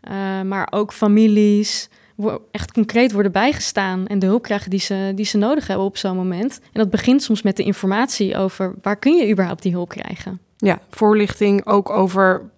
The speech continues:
Speaker 2: dat ze überhaupt weten wat het is,
Speaker 1: Ja,
Speaker 2: uitbuiting.
Speaker 1: dat het
Speaker 2: Eh,
Speaker 1: niet normaal is, dat het niet hun schuld is.
Speaker 2: Ja,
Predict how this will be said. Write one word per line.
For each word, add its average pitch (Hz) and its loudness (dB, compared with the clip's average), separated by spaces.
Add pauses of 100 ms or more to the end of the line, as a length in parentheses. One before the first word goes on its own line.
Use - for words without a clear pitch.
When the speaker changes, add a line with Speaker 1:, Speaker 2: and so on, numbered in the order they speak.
(140)
Speaker 2:
dat 180 -2
ze 202 -6
überhaupt 180 2
weten 190 0
wat 175 -4
het - -10
is, - -2
Speaker 1:
Ja, 220 0
Speaker 2:
uitbuiting. 220 0
Speaker 1:
dat 254 -2
het 185 -2
Speaker 2:
Eh, 214 2
Speaker 1:
niet 233 2
normaal 196 2
is, 226 -2
dat 220 -4
het 214 -4
niet 220 2
hun 208 0
schuld 240 2
is. 254 -8
Speaker 2:
Ja, 190 -2